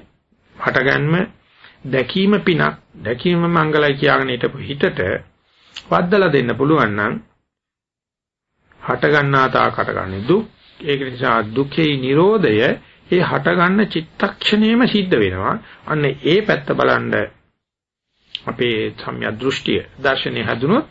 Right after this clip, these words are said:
එතනම නිවනක් වෙනවා. ඒක නිරෝධ ගාමිනී ප්‍රතිපදාවක් වෙනවා. ඉතින් අපිට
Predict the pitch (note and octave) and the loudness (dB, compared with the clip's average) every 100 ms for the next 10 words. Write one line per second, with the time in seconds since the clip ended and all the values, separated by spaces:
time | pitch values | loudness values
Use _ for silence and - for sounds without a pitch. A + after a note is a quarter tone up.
0 | _ _ - _ - G3 - - F#3+ F#3 | _ _ -20 _ -10 -10 -6 -4 -2 0
1 | E3+ D4+ - _ _ _ - E3 D#3+ C#3+ | 0 -2 -8 _ _ _ -8 -2 0 0
2 | C#3 - B2 D#3 D3 C#3+ B2+ C3 B2+ B2 | -2 -6 -4 -2 -2 -6 -4 -2 -2 -4
3 | A2+ C#3 F3+ C#3 - - - - - - | -4 -6 -6 -10 -10 -8 -6 -8 -10 -16
4 | - _ _ _ _ _ _ - E3 D#3+ | -20 _ _ _ _ _ _ -8 -2 0
5 | D3 C#3+ | 0 0